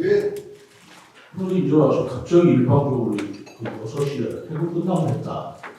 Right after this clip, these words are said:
Speaker 2: 그래서 저는 그게 좀 황당한 얘기가 되는 겁니다. 그렇지 않습니까? 식구들도 좋고요.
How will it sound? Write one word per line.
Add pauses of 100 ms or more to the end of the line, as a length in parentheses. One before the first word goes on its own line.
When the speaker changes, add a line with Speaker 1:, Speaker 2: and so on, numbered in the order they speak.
(160)
Speaker 2:
그래서
저는
그게
좀
황당한
얘기가
되는
겁니다. (720)
그렇지
않습니까? (260)
식구들도
좋고요.